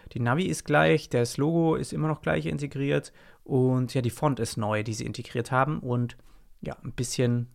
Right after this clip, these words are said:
eigentlich auch nicht mal anders gesetzt. Okay, sechstausend Euro, nicht schlecht. Der letzte Monat. Im Mai waren es also sechsundvierzigtausend Dollar und sieben Monate, was eigentlich vier Wo-, Wochen dauern hätte sollen, das Rebranding, und siebentausend Dollar hätte kosten.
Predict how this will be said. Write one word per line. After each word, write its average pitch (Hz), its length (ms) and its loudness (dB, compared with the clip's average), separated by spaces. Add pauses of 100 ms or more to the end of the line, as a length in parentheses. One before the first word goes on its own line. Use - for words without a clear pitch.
(140)
eigentlich 120 300 -4
auch 117 100 -2
nicht 123 160 -4
mal 131 80 0
anders 120 240 -2
gesetzt. - 400 -6 (220)
Okay, - 300 -2 (440)
sechstausend 120 500 -2
Euro, 113 260 2
nicht 117 180 -6
schlecht. - 560 -8 (480)
Der 131 100 6
letzte 165 300 2
Monat. 107 420 0 (420)
Im 143 140 6
Mai 220 300 10
waren 127 200 8
es 113 100 0
also 127 560 4
sechsundvierzigtausend 156 1200 0
Dollar 165 480 4 (400)
und 131 160 6
sieben 196 260 4
Monate, 160 580 6
was 135 220 4
eigentlich 160 460 2
vier 196 380 4
Wo-, 120 260 6
Wochen 131 360 4
dauern 120 280 8
hätte 120 240 4
sollen, 127 560 4
das 120 180 2
Rebranding, 127 640 6
und 151 240 4
siebentausend 113 580 0
Dollar 95 240 0
hätte - 200 -8
kosten. - 420 -6